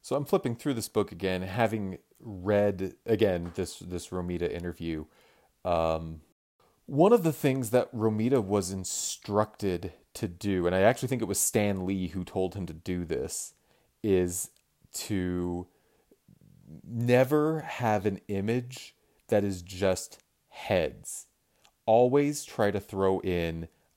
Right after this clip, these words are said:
a hand as well to add more character and more acting. And you can see him kind of break this rule, but, like,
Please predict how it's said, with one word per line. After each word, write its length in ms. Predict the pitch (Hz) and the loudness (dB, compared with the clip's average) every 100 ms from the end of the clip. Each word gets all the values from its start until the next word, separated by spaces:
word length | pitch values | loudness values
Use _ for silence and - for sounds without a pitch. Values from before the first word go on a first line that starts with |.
| - | -12
a 80 | 85 | -10
hand 840 | - - 127 110 92 82 80 - _ _ | -10 -4 0 0 0 -4 -8 -16 _ _
as 200 | 101 90 | -6 -4
well 600 | 87 92 87 69 - - _ _ _ _ _ _ _ _ _ _ _ _ | -2 2 2 2 -4 -12 _ _ _ _ _ _ _ _ _ _ _ _
to 360 | - 107 92 80 - _ - _ - - | 2 4 6 2 -6 _ -20 _ -20 -12
add 340 | - 101 95 92 | 0 4 4 2
more 320 | 95 92 87 | 2 4 4
character 460 | - - 92 - 87 | 2 2 2 0 -4
and 100 | 85 | -2
more 220 | 87 - | -4 -2
acting. 520 | 82 82 - 80 - - _ _ _ _ - _ _ - | -2 -2 -2 -10 -10 -16 _ _ _ _ -20 _ _ -2
And 380 | 101 98 98 | 0 2 0
you 140 | 101 117 | 0 0
can 160 | 131 | 0
see 220 | 123 190 175 | -2 0 2
him 140 | 135 | 2
kind 180 | 131 120 | 0 0
of 120 | 82 | 0
break 240 | 95 101 | 0 0
this 200 | - 90 | -2 -6
rule, 240 | 95 92 87 | -2 0 0
but, 220 | 101 95 | 2 4
like, 220 | 104 104 | 4 2